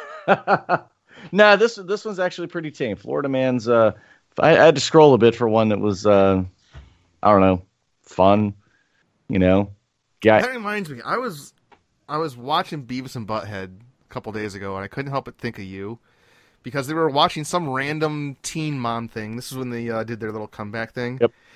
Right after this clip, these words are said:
Speaker 2: And all, out of nowhere, they're looking at, you know, the trailer park people who are getting into fights in front of the cops, and one of them just goes, "Wait a second. This is Florida, isn't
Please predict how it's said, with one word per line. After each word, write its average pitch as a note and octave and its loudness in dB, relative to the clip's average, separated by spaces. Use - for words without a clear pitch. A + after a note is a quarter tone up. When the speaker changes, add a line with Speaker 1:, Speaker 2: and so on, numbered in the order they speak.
Speaker 2:
And C3 -10
all, F3 0
out G3+ 4
of F#3 2
nowhere, D3+ 0
they're C3+ -6
looking D#3+ -6
at, C#3+ -4
you C3+ -12
know, B2 -2
the A2+ -6
trailer B2+ -8
park C3+ -4
people B2+ -6
who B2 -4
are A2+ -4
getting A#2+ -12
into A#2 -8
fights A#2+ -8
in A#2+ -18
front A#2 -10
of - -
the A2+ -12
cops, A2+ -6
and G#2+ -12
one A2+ -8
of B2 -8
them B2 -10
just A2+ -16
goes, A2+ -8
"Wait D3+ -4
a C#3+ -4
second. - -14
This - -4
is A#2+ -4
Florida, C#3 2
isn't - 4